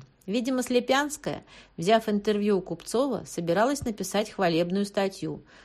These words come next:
чтобы поспособствовать пиару будущего депутата Госдумы. Но неожиданно в её руки попал этот фильм, и моя прагматичная авантюристка-подруга решила, что гонорар за заказанную статью слишком невелик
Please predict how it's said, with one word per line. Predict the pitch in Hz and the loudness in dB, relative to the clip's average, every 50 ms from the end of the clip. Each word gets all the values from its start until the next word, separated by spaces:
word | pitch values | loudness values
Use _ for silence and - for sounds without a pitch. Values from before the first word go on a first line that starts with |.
| - _ | -20 _
чтобы | - - - 165 160 160 156 | -14 -8 -4 -4 -2 -2 -2
поспособствовать | - 156 - - - 160 180 - - 208 226 - - - - 214 202 208 | -4 -6 -4 -2 0 0 0 0 0 -2 -2 -2 -6 -6 -4 -4 -4 -4
пиару | - - 165 160 165 190 202 214 | -2 0 2 4 4 4 4 2
будущего | 202 160 156 151 147 160 - - 175 170 175 | 0 -2 -4 -4 -4 -6 -6 -4 -4 -4 -4
депутата | 170 165 165 - 170 160 165 151 151 147 - 170 | -4 -4 -4 -4 -4 -4 -2 -2 -2 -2 -2 -6
Госдумы. | 156 151 160 165 165 156 147 143 143 139 127 131 - - - - _ _ - - - _ _ - | -4 -4 -4 -4 -4 -4 -4 -4 -4 -4 -6 -8 -10 -12 -18 -20 _ _ -20 -20 -20 _ _ -8
Но | - 202 | -6 -4
неожиданно | 160 165 156 151 151 156 233 262 240 262 220 196 170 | -2 -2 -2 -2 0 0 0 0 2 2 0 0 0
в | 160 165 | 0 0
её | 170 165 165 165 | 0 2 2 2
руки | 196 214 - - | 0 0 -4 -4
попал | - - 226 208 214 208 214 226 | 0 2 2 2 4 4 4 4
этот | 240 240 285 285 | 2 2 -2 -4
фильм, | - - - 208 151 127 135 - 156 - - _ _ _ _ - | -4 -2 -2 0 0 0 -2 -6 -10 -14 -20 _ _ _ _ -10
и | - 170 | -6 -4
моя | 170 170 170 175 185 170 | -2 0 2 4 4 2
прагматичная | 170 - 185 180 156 165 165 160 156 - 196 185 - - 170 160 | 2 0 -2 -2 0 0 0 0 0 -2 -4 -4 -4 -2 -2 -2
авантюристка-подруга | 160 156 160 156 160 - 180 175 175 170 - - 160 151 - 151 143 151 180 214 240 226 240 233 214 - - - - - - - | -2 -2 -4 -4 -4 -2 -2 -2 -2 -4 -4 -8 -8 -4 -2 -2 -2 0 -2 -2 -2 -2 -4 -6 -8 -10 -16 -20 -20 -14 -6 -2
решила, | 170 170 175 - 208 196 185 175 | -2 -2 0 0 0 0 0 0
что | 170 - - 170 | -2 -4 -6 -4
гонорар | 160 170 165 165 151 147 139 135 156 185 220 | -2 -2 0 0 0 2 2 2 2 2 2
за | 214 254 285 277 | 0 -2 0 2
заказанную | 277 302 294 294 - 269 233 202 190 190 185 175 170 | 4 4 4 4 6 4 4 4 4 0 0 0 -2
статью | - - 190 180 175 - - 160 | -2 0 0 0 0 0 -2 -4
слишком | 160 - - 196 196 196 - 233 226 226 | -4 -2 0 -2 -2 -2 -2 -2 0 0
невелик | 233 254 247 269 302 302 254 226 226 - - | 0 0 0 2 2 2 2 2 0 -2 -6